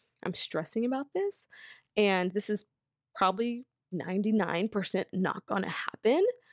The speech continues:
I'm stressing for no reason." When I started thinking about, like, like, what thoughts I was having about the app, like,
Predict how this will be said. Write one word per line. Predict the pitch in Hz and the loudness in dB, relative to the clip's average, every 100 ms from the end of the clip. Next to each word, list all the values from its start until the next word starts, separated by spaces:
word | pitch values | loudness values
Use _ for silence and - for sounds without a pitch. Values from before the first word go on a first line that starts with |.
| - _ _ _ - | -20 _ _ _ -4
I'm | 196 | -2
stressing | - - 190 - 226 | 0 0 0 2 2
for | - | 0
no | 180 160 | 0 -2
reason." | 165 175 175 247 370 427 _ _ - _ | -2 -6 0 4 4 2 _ _ -20 _
When | 214 208 202 | 4 6 6
I | 196 | 2
started | - 196 202 202 | 2 2 4 2
thinking | 202 190 - 190 | 0 -2 -2 -2
about, | 180 160 151 135 - | 0 2 2 0 -6
like, | - 180 - | 0 0 -2
like, | 185 196 - | -8 -8 0
what | 190 - | 0 0
thoughts | 170 160 180 | -2 0 0
I | |
was | 180 | -2
having | 180 165 180 | -2 -2 -2
about | 180 185 | -2 -2
the | - | -2
app, | 311 | -2
like, | 170 | -8